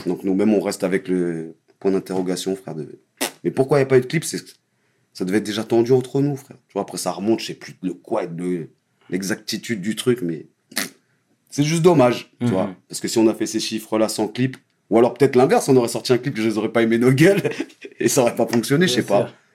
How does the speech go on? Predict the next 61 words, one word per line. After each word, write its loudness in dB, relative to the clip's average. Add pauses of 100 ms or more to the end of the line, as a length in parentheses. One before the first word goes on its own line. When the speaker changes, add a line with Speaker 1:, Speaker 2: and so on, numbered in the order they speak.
(180)
Speaker 1:
Il 0
y 4
a 8
eu 8
un 4
truc, -2
frère, -6
pff, -12 (500)
jusqu'à -6
aujourd'hui, -2
on, -4
je, -10
je -10
sais -8
pas, -12
frère. -4
Speaker 2:
Mhm. -12 (1040)
D'accord, -8 (280)
d'accord, -6
Speaker 1:
C'est -6
Speaker 2:
d'accord. 4
Speaker 1:
mystère, 0
frère. -18
Speaker 2:
Mystère ? 2
Speaker 1:
Ah 4
ouais, 2
mystère -4
total. -8 (720)
Speaker 2:
D'accord. -6 (140)
Moi, 2
c'est 0
pas 2
le, 4
le, -2
c'est -2
pas 0
le 0
son -4
de 0
cloche -2
que -4
j'ai 0
eu, 2
moi. -2
Speaker 1:
T'as 4
eu 6
quel 2
son 0
de 2
cloche ? -6 (200)
Speaker 2:
On 0
m'a 2
dit 2
qu'à 2
cette -2
époque-là, 2
c'était 0
l'implosion 2
dans -2
le -6
groupe. -8